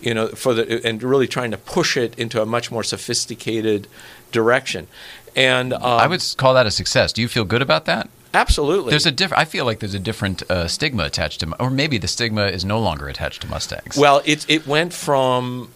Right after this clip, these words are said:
Speaker 1: uh, you know, kind of, uh,
Speaker 2: Can't
Speaker 1: uh,
Speaker 2: go around turns to all of a sudden now they're
Speaker 1: Yeah,
Speaker 2: bringing 'em up
Speaker 1: yeah,
Speaker 2: to crest.
Speaker 1: it, it, I mean, the original, the original sixty-five and sixty-six, and I would even say into six-, sixty-seven and sixty-eight, had a much more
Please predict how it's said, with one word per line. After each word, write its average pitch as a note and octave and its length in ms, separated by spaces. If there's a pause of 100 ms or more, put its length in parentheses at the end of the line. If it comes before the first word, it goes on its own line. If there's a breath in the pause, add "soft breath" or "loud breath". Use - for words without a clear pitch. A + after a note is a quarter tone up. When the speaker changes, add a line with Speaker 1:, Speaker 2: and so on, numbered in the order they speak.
Speaker 1:
uh, B2+ 260
you C3 180
know, B2 200
kind C#3 460
of, B2 460 (100)
uh, G#2+ 320 (360)
Speaker 2:
Can't G#2+ 160
Speaker 1:
uh, G#2 40
Speaker 2:
go A#2 120
around G2+ 280
turns G2 420
to G#2 80
all G#2 100
of G2 40
a F#2+ 40
sudden - 240
now G#3 80
they're C4+ 80
Speaker 1:
Yeah, G#3 100
Speaker 2:
bringing A2+ 180
'em G2+ 100
up F#2+ 100
Speaker 1:
yeah, G3 160
Speaker 2:
to C#3+ 60
crest. D#3 280
Speaker 1:
it, E3 140
it, D#3+ 60
I F3 40
mean, F#3 160
the D#3 80
original, F3+ 520
the C3 120
original F#3 400
sixty-five B2+ 720
and A2 120
sixty-six, B2 1000 (220 soft breath)
and C3 140
I C#3 120
would D#3+ 140
even C3+ 160
say B2 260 (120)
into C3 240
six-, - 360 (300)
sixty-seven A#2+ 640
and A2 100
sixty-eight, A#2 600 (340 loud breath)
had C#3 600
a A2+ 100
much A2+ 380
more A#2 480